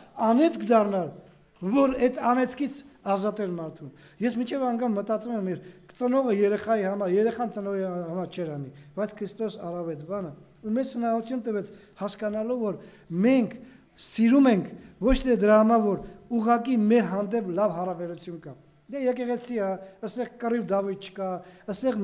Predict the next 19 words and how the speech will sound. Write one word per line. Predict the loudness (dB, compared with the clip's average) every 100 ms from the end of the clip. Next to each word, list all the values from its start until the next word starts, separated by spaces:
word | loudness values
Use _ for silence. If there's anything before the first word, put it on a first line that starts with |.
| -2
մեկը | 0 0
մեկին | 0 -2 -6
գցել | -8 -4 -4 -4
չկա | -6 -2 -2
և | -2 -4
ուրիշ | -6 -4
շատ | -6 -4
բաներ, | -4 -4 -6 -12 -6
դրա | 0 0
համար | 0 -2
սիրում | -6 -6 -6
ենք | -8 -10
իրար։ | -12 -14 -20 _ _
Չէ, | -6 -6 -6 -12 -20 _ -8
մենք | -6 -6
պետք | -6
է | -4 -4
հասկանանք, | -4 -6 -4 -4 -6
որ | -10